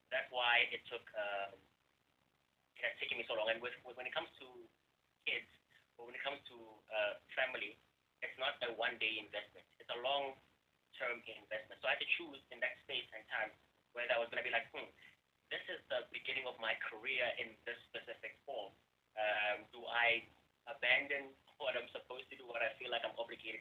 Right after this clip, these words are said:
to do as well, and then chase this, this career that I love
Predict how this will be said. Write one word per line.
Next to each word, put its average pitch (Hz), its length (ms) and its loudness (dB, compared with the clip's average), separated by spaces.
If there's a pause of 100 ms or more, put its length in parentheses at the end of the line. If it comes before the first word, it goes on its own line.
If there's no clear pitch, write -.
to - 80 -18
do 107 80 -8
as 107 160 -4
well, 131 240 -2 (560)
and 120 160 -2
then 120 160 -2 (320)
chase 139 240 4
this, 123 160 -4 (320)
this 123 240 -8
career 123 400 0 (320)
that 120 140 2
I 113 100 6
love 110 220 6